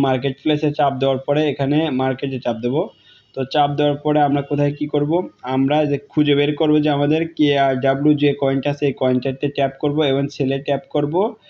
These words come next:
আর সেলে ট্যাপ করার পরে আমাদের যে ডলার দিয়ে কিনেছি, এখানে আমি পঁচিশ ডলার দিয়ে কিনছি, যেহেতু আমার এখনও প্রফিট আসে নাই।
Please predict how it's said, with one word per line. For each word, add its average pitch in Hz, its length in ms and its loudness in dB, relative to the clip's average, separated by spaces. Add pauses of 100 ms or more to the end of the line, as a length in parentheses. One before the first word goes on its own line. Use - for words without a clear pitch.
(300)
আর - 160 2
সেলে 143 240 -2
ট্যাপ 143 220 -2
করার 147 160 0
পরে 156 180 0
আমাদের 139 480 2
যে 143 100 0
ডলার 131 420 2
দিয়ে 147 120 0
কিনেছি, 131 440 0
এখানে 131 180 2
আমি 147 220 0
পঁচিশ 151 320 0
ডলার 156 180 2
দিয়ে 151 120 0
কিনছি, 147 300 2
যেহেতু 139 240 0
আমার 139 180 2
এখনও 147 480 2
প্রফিট 139 280 -2
আসে 131 260 0
নাই। 135 260 0